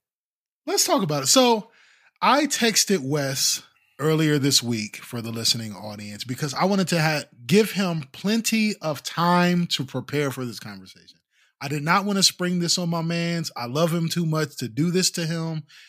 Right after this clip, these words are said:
because I know this topic is important to both of us.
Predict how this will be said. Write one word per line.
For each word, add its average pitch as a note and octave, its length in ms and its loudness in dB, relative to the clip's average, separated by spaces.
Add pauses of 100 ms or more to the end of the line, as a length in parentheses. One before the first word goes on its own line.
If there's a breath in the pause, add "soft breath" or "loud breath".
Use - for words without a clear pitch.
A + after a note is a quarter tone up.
(140 loud breath)
because C#3+ 240 -2
I D#3 160 4
know G3+ 220 6
this F#3+ 240 2
topic F3 480 -2
is B2+ 140 -8
important C3 400 -6
to A#2 80 -10
both C#3 260 -2
of D3 160 -4
us. D3 320 -4